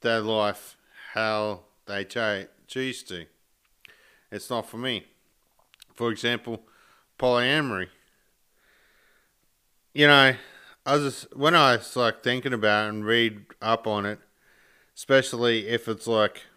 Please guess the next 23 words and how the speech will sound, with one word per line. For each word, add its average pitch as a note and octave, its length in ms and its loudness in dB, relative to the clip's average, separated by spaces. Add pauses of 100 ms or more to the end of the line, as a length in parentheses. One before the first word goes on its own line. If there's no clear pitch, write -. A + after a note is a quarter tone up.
(560)
especially B2 560 0
if G#2+ 120 -8
it's, A2 160 -14
like, G#2+ 340 -6 (1160)
a A#2 100 -4
husband A#2+ 580 -4 (280)
and A2 100 -10
a G#2+ 60 -4
wife, A2+ 720 -4 (1400)
and G#2 120 -10
then A#2 140 -2
they A2 180 -2
bring A#2 280 -4
in A2+ 160 -4
a, G#2+ 240 -8
another G#2+ 380 -6
third G#2+ 480 -4 (840)
person C3 400 0
in G2 160 -8
a G2+ 260 -4
three-way A2 500 -2
relationship, G#2 800 -8 (2500)
then D3 420 6